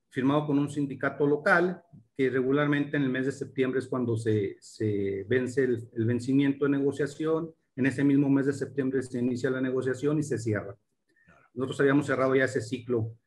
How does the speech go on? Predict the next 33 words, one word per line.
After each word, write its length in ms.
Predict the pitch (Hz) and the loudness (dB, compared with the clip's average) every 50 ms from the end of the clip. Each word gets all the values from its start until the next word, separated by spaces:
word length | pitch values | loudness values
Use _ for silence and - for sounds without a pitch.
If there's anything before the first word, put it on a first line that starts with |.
| _ _ _ _ | _ _ _ _
de 140 | - - 120 | -4 -2 0
negociación. 880 | 123 123 123 123 131 113 120 147 147 - 208 208 208 208 220 214 - - - _ _ | 2 2 2 2 0 2 2 0 2 4 4 6 6 6 4 0 -4 -8 -14 _ _
Viene 280 | 139 151 175 180 185 180 | 2 4 6 6 6 6
en 80 | 175 | 6
enero 560 | 151 147 160 175 175 180 214 285 330 - - _ _ _ _ | 6 6 6 6 6 4 2 0 -4 -8 -16 _ _ _ _
del 320 | 135 - 135 135 131 127 | -8 -4 -4 -2 -2 -2
dos 140 | 117 127 120 | -4 -2 0
mil 180 | 135 143 143 143 | 0 0 0 0
diecinueve, 840 | 160 147 147 143 139 143 151 151 151 151 156 156 156 151 - - _ _ _ _ _ _ | -2 -2 0 0 0 2 4 2 2 2 2 0 -2 -4 -8 -14 _ _ _ _ _ _
pues, 180 | 151 139 143 151 | -6 -6 -4 0
una 180 | 151 156 156 | 0 0 2
nueva, 880 | 156 151 151 147 147 147 147 156 156 151 147 135 113 104 107 107 - - _ _ _ - | 2 2 2 4 4 4 4 4 4 2 2 2 0 -2 -4 -8 -14 -18 _ _ _ -8
este, 600 | 131 117 110 - - - _ _ 120 117 110 113 | -8 -6 -6 -8 -14 -20 _ _ -4 -2 -2 -2
apertura 960 | 123 120 113 - 117 107 113 - 135 131 135 139 139 139 127 117 120 110 - - _ _ _ _ | -2 -2 2 2 2 0 2 4 4 6 6 8 6 6 4 2 0 -6 -10 -16 _ _ _ _
en 160 | 139 120 117 | -2 0 2
México 500 | 120 127 131 127 117 123 - - 135 120 - | 2 2 0 -2 -6 -10 -4 -2 -2 -2 0
con 160 | 120 113 117 | 0 2 2
el 100 | 110 107 | 2 2
sindicalismo, 680 | 110 117 113 113 110 110 120 113 113 123 123 127 127 127 | 2 0 0 -2 -2 -2 -2 -2 0 0 0 -2 0 2
ya 200 | 123 123 117 - | 2 2 2 0
con 120 | - 131 127 | -2 -4 -4
el 100 | 117 113 | -4 -2
convenio 400 | 113 113 117 123 131 131 123 - | 0 2 2 2 2 0 -2 -4
que 120 | - 110 | -6 -4
firmó 200 | 117 113 117 123 | -2 -2 -2 -2
México, 400 | 123 120 117 120 - - 123 117 | -2 -4 -6 -6 -6 -2 -2 0
el 240 | 113 110 110 113 113 | 0 0 -2 -2 -2
convenio 300 | 113 110 120 120 120 110 | -2 0 0 0 -2 -4
cero 360 | 113 120 131 127 117 110 113 117 113 - _ _ - | -6 -6 -6 -6 -6 -6 -6 -8 -10 -12 _ _ -2
noventa 320 | 120 117 113 110 113 123 | 0 2 2 2 2 4
y 80 | 127 131 | 4 4
ocho, 220 | 117 110 143 139 | 2 2 0 0
donde 360 | 131 127 117 117 107 113 113 | 2 2 2 0 0 -2 -4